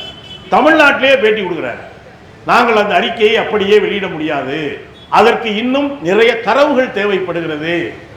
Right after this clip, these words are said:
என்று எங்க உட்கார்ந்து சொல்லிட்டு அடுத்த வரி சொல்றாரு, "தொல்லியல் ஆய்வில் அரசியல்வாதிகள் தலையிடக்கூடாது."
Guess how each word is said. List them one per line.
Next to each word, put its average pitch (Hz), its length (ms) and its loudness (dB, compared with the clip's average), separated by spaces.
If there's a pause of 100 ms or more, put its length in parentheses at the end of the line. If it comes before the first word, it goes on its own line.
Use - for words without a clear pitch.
(580)
என்று 240 360 2
எங்க 254 300 6
உட்கார்ந்து 196 480 0 (180)
சொல்லிட்டு 294 280 2
அடுத்த 247 260 4
வரி 220 120 2
சொல்றாரு, 170 640 -2 (440)
"தொல்லியல் 254 540 2
ஆய்வில் 185 580 -2 (460)
அரசியல்வாதிகள் 196 920 0
தலையிடக்கூடாது." 139 840 -6